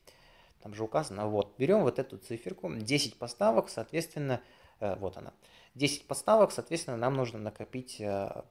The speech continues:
пятьдесят пять, пятьсот пятьдесят тысяч, э, очков, э, войны. Мы накопили шестьсот тысяч.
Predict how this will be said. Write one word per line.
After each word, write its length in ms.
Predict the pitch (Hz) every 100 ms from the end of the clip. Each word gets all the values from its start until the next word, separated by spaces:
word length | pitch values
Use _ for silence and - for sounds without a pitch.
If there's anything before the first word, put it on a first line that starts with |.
| -
пятьдесят 500 | 110 107 - 117 110 - - - _ _ _ -
пять, 720 | 107 - _ - - - - _ _ _ _ _
пятьсот 300 | - 135 -
пятьдесят 400 | 110 - 120 -
тысяч, 440 | 113 - - - 104
э, 180 | 95 - - - _ _ _ _ _ _ _ _ _
очков, 440 | 117 - - 117 - - -
э, 220 | 95 92 90
войны. 360 | 113 117 101
Мы 140 | 92 147
накопили 480 | 156 - - 113 107
шестьсот 500 | - 107 - 98 -
тысяч. 460 | 185 156 - -